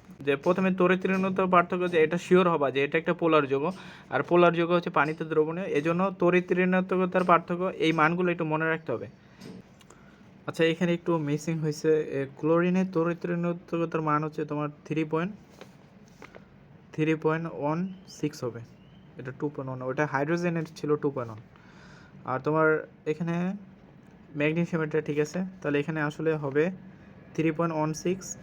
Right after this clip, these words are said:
তো এটাকে বিয়োগ করলে আসবে ওয়ান পয়েন্ট এইট ফাইভ।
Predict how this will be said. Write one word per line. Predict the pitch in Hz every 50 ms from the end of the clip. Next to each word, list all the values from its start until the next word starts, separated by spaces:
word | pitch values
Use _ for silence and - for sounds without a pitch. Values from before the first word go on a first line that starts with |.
| - - -
তো | - 147 143
এটাকে | 143 - 160 160 156 151
বিয়োগ | 147 151 147 -
করলে | - 160 156 151
আসবে | 151 147 156 165 185 202 - - - - - - - - - - - - - - - - - -
ওয়ান | 143 151 156 156 -
পয়েন্ট | 175 170 165 - - 147 151
এইট | 160 160 - - - -
ফাইভ। | - 131 120